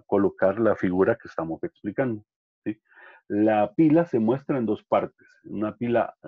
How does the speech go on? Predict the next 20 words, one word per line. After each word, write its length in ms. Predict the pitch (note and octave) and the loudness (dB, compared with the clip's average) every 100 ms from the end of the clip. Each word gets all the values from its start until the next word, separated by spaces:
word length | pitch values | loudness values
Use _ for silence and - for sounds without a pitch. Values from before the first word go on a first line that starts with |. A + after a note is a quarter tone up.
| - | -12
eh, 220 | G#2 G2+ G2+ | -6 -4 -2
una 240 | A#2 A#2 | -2 0
parte 360 | - A2+ - G2 | 0 0 2 2
A, 200 | F3 - _ _ _ _ _ _ _ | 2 -2 _ _ _ _ _ _ _
que, 540 | G2 F#2+ F#2+ F#2 F#2 F#2 | -6 -2 0 0 -2 -4
mm, 460 | F2+ F2+ F2 E2 D#2 _ _ _ _ _ _ _ _ _ _ _ _ _ _ _ _ _ _ _ _ _ _ _ _ _ | -8 -10 -12 -14 -20 _ _ _ _ _ _ _ _ _ _ _ _ _ _ _ _ _ _ _ _ _ _ _ _ _
si 160 | - | -10
lo 140 | G#2+ G2 | -10 -6
queremos 260 | G2 G2+ | -4 -2
ver 160 | F#2+ G#2 | 0 0
es 300 | G2+ G2+ - | 0 -4 -8
así 260 | E2+ - F#3 | -6 -6 -4
para 320 | - G2+ G#2+ | -2 0 0
S, 260 | F#3+ G#3 - _ _ - - - | 0 -6 -18 _ _ -20 -18 -4
y 80 | |
luego 500 | G#2+ A2+ B2+ B2 A#2 _ - | 2 4 6 4 2 _ -12
utilizamos 760 | G#2+ A2+ A2 - C#3+ C#3 C3+ | -6 -2 -2 0 0 0 -2
una 220 | B2+ A#2 G#2+ | -2 -2 -2
parte 500 | A2 G#2 - F#2+ F2+ | -2 -2 -4 -2 2
B 240 | C3 F#3+ | 2 2